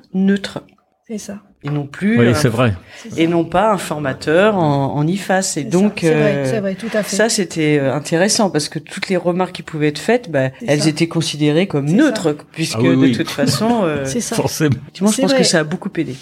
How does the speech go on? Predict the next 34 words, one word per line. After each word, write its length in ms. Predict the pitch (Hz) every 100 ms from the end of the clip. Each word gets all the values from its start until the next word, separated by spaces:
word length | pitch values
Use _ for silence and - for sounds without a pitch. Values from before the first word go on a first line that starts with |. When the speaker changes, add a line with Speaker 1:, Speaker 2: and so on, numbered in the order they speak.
| -
Speaker 2:
Eux, 160 | 220 233
ils 80 |
nous 120 | 214 196
renvoyaient 420 | 208 214 214 208
aussi 320 | 202 - 285
la 140 | 240
complexité 880 | 175 220 202 202 - 269 254 311 311
du 120 | 214
métier, 800 | 202 214 220 - 302 294 269 214 196
euh, 160 | 190
la 120 | 185 175
pluralité. 1200 | - 254 226 233 226 226 226 - 285 277 247 196
Finalement, 580 | - 214 202 202 247 262
un 140 | 196
soin, 440 | 185 - 233 254 240
c'était 360 | 214 202 -
pas 140 | 196 196
uniquement 520 | 202 202 208 202 208
un 120 | 190
geste 320 | 185 190 -
technique, 520 | 175 180 240 302 311 294
c'était 300 | 202 - 196
as-, 220 | 190 -
associé 680 | 202 180 190 - - 226 220
à 120 | 185
une 160 | 190 190
relation, 1000 | 185 190 185 - 277 285 285 285 277 247
euh, 240 | 196 190 -
à 200 | 196 190
une 200 | 196 196
dimension, 960 | 175 208 190 190 - - 208 208 208
euh, 240 | 185 180 180
technique, 640 | - 214 247 277 302 302 -
euh, 520 | 285 285 247 202 190